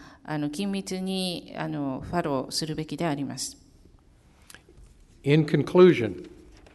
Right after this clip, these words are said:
Speaker 2: the problem of North Korea is the most immediate security concern for both Japan and the United States today. But close behind,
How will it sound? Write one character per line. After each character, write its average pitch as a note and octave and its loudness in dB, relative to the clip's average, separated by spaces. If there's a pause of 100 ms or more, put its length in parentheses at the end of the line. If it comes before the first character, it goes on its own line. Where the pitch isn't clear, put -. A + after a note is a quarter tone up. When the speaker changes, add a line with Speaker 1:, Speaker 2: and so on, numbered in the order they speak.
(1300)
Speaker 2:
the B2 -6
problem D#3 8
of B2+ 0
North D3+ 8
Korea C3 10
is B2 4 (160)
the C#3 0
most C#3+ 6
immediate C3 6 (340)
security B2+ 6
concern A#2+ 0
for A#2 -2
both A#2 2
Japan B2+ 0
and A2 -2
the G#2+ -2
United A2+ 0
States G#2+ -4
today. G2 -2 (1800)
But B2 0
close G3 10
behind, A#2+ 2